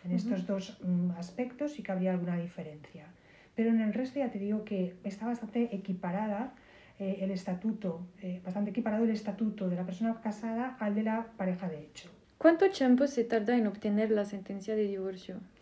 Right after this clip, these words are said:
Speaker 1: Esta pregunta es una pregunta súper frecuente que te la hacen todas, todos los clientes y
Speaker 2: Ujú.
Speaker 1: eso depende mucho del juzgado en el que recaiga. Yo me voy a centrar en Barcelona. En la ciudad de Barcelona,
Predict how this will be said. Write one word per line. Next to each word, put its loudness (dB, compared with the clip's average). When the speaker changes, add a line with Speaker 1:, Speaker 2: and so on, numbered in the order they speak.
Speaker 1:
Esta -4
pregunta 2
es -4
una -4
pregunta -2
súper -4
frecuente 0
que -2
te -2
la -2
hacen 0
todas, 0
todos -2
los -2
clientes -4
y 4
Speaker 2:
Ujú. 4
Speaker 1:
eso -2
depende 0
mucho 2
del 2
juzgado 0
en 0
el 0
que -4
recaiga. -4
Yo 0
me 2
voy 2
a -2
centrar -4
en 2
Barcelona. 0
En -6
la -2
ciudad -2
de -2
Barcelona, -2